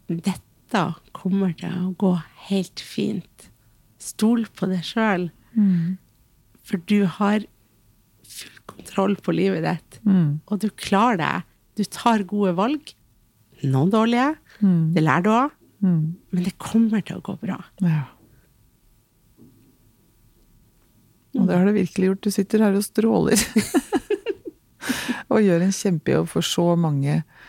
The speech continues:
Speaker 2: som sliter der ute, og som har hatt det kjempevanskelig.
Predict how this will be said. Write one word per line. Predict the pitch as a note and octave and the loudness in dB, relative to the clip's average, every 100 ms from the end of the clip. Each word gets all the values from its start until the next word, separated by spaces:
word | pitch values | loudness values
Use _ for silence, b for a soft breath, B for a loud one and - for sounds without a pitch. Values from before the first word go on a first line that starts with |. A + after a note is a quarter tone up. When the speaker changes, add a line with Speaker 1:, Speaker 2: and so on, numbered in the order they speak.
| B B | B B
Speaker 2:
som | - F#3 | -2 0
sliter | - E3 C#3+ E3 E3+ | 2 0 0 0 2
der | D3+ | 2
ute, | D#3 - D3+ | 0 -2 -4
og | |
som | D#3+ D#3+ | 0 0
har | D#3 D#3 | 2 0
hatt | - | -2
det | E3 - - - _ | -2 -4 -8 -12 _
kjempevanskelig. | - - F3+ A#2+ - - D3 - G3 | -8 -2 -2 -2 -6 -6 -6 -6 -8